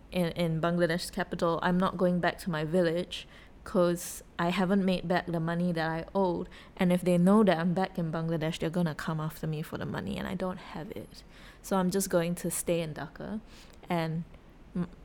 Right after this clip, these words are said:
I might not tell my family that I'm back because I don't want anyone to know that I'm back."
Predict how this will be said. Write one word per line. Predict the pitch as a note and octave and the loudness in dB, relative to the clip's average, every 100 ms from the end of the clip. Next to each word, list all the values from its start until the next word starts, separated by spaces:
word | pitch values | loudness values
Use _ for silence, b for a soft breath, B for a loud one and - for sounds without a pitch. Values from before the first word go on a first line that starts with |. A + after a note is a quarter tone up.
| - | -4
I | F3 | -2
might | E3+ E3 E3+ | 0 0 0
not | F3 | -2
tell | F#3+ E3+ | -4 -4
my | D#3+ | -4
family | E3 E3 D#3 D#3+ | -6 -6 -6 -6
that | - | -6
I'm | D#3 D#3 | -6 0
back | G#3 - - - | 0 0 -6 -6
because | E3+ E3+ | -4 -2
I | D#3+ | 0
don't | E3+ | 0
want | - | 0
anyone | E3+ E3+ D#3+ | 0 0 -2
to | |
know | D#3+ D#3+ | -2 -2
that | |
I'm | - - | -4 -4
back." | D#2 - | -4 -6